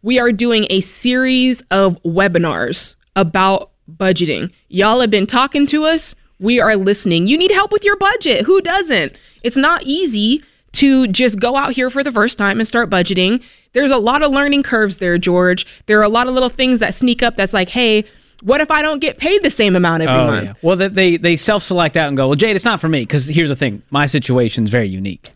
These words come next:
Speaker 1: Oh, everybody's an exception to the rule. I get that. Everybody's the exception. It's like, "Jade, I'm a waitress, though. And, and, you know, I work on tips."
Speaker 2: Or, "I don't make enough to budget."
Speaker 1: Oh, th-, that used to be me,
Speaker 2: Or,
Speaker 1: George.
Speaker 2: "I make too much to budget."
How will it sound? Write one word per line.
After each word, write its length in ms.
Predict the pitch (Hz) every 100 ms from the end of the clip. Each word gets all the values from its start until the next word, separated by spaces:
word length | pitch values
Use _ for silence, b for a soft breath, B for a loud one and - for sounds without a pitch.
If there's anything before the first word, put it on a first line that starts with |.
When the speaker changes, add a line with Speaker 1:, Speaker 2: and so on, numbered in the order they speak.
| 247
Speaker 1:
Oh, 120 | 247
everybody's 460 | 247 320 277 269 208
an 60 | 196
exception 380 | - 190 190 170
to 100 | 170
the 80 |
rule. 260 | 151 - - -
I 140 | 233
get 220 | 220 220
that. 260 | 185 175 -
Everybody's 480 | 247 311 302 311 285
the 80 | 269
exception. 340 | 240 247 214
It's 100 | 208
like, 160 | 208 214
"Jade, 180 | 370 392
I'm 140 | 403
a 60 | 359
waitress, 440 | 330 349 285 214
though. 360 | - 185 165 160 B B
And, 360 | 220 247 214 262
and, 80 | 277
you 60 |
know, 100 | 311
I 120 | 269 302
work 240 | 302 302
on 180 | 302 285
tips." 460 | - 277 214 - -
Speaker 2:
Or, 200 | 175 170
"I 80 | 220
don't 140 | 277 226
make 200 | 254 180
enough 280 | 143 127 -
to 100 | 123
budget." 320 | 117 101 101
Speaker 1:
Oh, 200 | 262 - _ _ -
th-, 100 | - -
that 220 | 277 330
used 180 | 381 -
to 60 |
be 120 | 254 226
me, 120 | 208
Speaker 2:
Or, 100 | -
Speaker 1:
George. 60 | 175
Speaker 2:
"I 100 | 202
make 160 | 262 226
too 160 | 294
much 220 | 294 170
to 100 | -
budget." 400 | 143 123 104 104